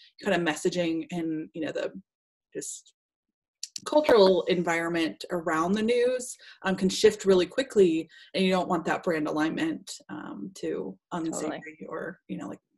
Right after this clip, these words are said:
Speaker 1: not helpful messages. So.
Speaker 2: Yeah. And I know that, um,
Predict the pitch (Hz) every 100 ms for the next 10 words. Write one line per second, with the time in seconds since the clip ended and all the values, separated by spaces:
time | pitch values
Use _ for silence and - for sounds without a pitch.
0 | _ _ 190 160 - - - - - 196
1 | - - - - - - - - 190 196
2 | - - _ _ - 185 185 196 208 -
3 | - 180 - - 170 160 165